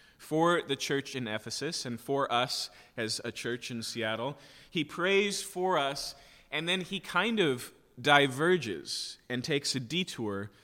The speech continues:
And for the most part, it seems that he feels the need to unpack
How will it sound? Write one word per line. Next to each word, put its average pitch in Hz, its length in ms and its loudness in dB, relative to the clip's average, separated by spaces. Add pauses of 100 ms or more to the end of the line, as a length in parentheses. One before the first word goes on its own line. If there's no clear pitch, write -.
(320)
And 151 180 2
for - 220 -4
the 170 80 2
most 214 260 4
part, 143 200 4
it - 100 -2
seems 185 320 0
that 147 140 -2
he 151 180 -4
feels 175 440 0
the 151 100 -2
need 143 240 -4
to 127 240 -4
unpack 151 680 0